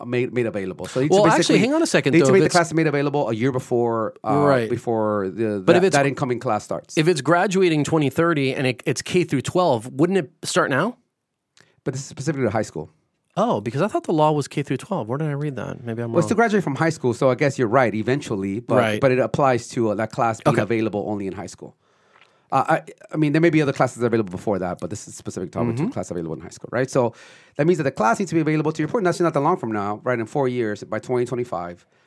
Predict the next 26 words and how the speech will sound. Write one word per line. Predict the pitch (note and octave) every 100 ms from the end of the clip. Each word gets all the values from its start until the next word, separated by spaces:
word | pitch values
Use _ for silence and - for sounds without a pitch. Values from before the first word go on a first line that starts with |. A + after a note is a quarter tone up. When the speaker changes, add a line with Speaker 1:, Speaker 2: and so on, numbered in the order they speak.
| -
Speaker 1:
by | G2
the | F#2+
fall | - C3+ C#3
twenty | C3+ B2+
twenty-five, | - - F#2 F#2
they |
need | G#2
to | -
have | G2 G2 G2 - -
at | G#2
least | G#2+ -
one | G#2 G2+
course | - F#2+ F#2 - _ _ _ _ _ _ -
that | F#2+ F#2
is, | F2 E2+
um, | E2+ D#2+ D#2 D2+ -
uh, | E2 D2+ A#1+ - _
to | -
fulfill | G#2+ G#2+
the | F#2
dis-, | F2+ -
of, | - G2+ B2+
of | A#2
ethnic | A2 F#2+
studies, | - E2+ - - -
right? | D3